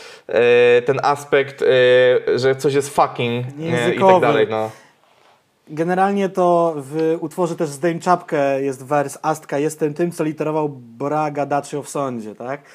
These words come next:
Speaker 2: To jest jedna sprawa. Tak, tam je podpytywałem, to, bo to wtedy była jeszcze w miarę
Speaker 1: A.
Speaker 2: świeża sprawa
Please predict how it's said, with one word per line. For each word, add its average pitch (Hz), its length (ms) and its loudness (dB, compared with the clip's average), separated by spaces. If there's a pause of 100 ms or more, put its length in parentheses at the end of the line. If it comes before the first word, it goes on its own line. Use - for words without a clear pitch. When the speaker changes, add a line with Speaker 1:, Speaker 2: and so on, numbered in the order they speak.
(320)
Speaker 2:
To 147 80 -6
jest 139 160 -6
jedna 151 260 -4
sprawa. 151 360 -4
Tak, 330 320 6
tam 208 120 0
je 208 80 2
podpytywałem, 196 680 -2
to, 165 80 -4
bo 156 120 -8
to 156 100 -10
wtedy 160 200 -8
była 160 120 -4
jeszcze 151 200 -8
w - 40 -4
miarę 110 200 -2
Speaker 1:
A. - 40 -4
Speaker 2:
świeża 165 200 -4
sprawa 165 400 -6